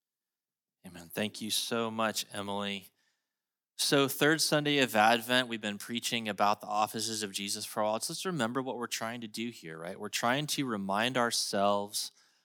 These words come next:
of who Christ is, to sharpen our focus on this one person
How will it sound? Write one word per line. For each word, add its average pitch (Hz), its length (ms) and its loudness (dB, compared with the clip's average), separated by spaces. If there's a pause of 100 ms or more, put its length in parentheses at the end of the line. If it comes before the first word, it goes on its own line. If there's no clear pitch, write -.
(240)
of 107 500 4 (600)
who 139 420 4
Christ 107 560 0
is, 101 280 -4
to - 120 -4
sharpen 151 400 0
our 170 80 2
focus - 580 2
on 113 260 0
this 107 280 2 (300)
one 123 440 0
person 113 720 0